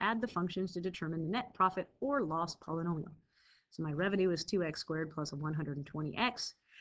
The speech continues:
My cost is negative five point five x squared minus three hundred x minus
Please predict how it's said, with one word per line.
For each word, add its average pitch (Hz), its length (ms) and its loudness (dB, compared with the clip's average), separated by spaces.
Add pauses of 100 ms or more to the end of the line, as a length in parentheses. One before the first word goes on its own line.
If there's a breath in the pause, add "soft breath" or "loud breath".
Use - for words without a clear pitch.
(120)
My 160 140 0
cost 170 380 4
is 147 100 -4
negative 160 380 0
five 151 400 2
point 208 260 2
five 143 320 -2
x - 180 -6
squared 165 340 0
minus 160 300 -2
three 170 140 -2
hundred 151 220 -2
x 151 320 -6
minus 151 380 -4